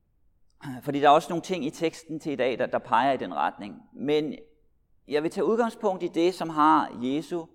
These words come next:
fokus i dag. Det, som, øh, <clears throat> jeg nævnte ved introduktionen, jeg har givet temaet i dag, det, som har evighedens tyngde, som har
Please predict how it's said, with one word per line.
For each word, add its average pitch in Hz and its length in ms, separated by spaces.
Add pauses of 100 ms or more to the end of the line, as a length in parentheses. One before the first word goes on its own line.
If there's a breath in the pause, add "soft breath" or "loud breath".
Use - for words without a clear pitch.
(300)
fokus 151 680 (800)
i 113 60
dag. 101 260 (2250 soft breath)
Det, 175 140
som, 165 340
øh, 135 200 (160)
<clears throat> 143 180
jeg 117 100
nævnte 139 220
ved 156 60
introduktionen, 143 640
jeg 139 60
har 120 40
givet 139 200
temaet 160 400
i 131 40
dag, 135 240
det, 151 100
som 151 120
har 139 280
evighedens 143 420
tyngde, 107 340 (200)
som - 180
har 110 460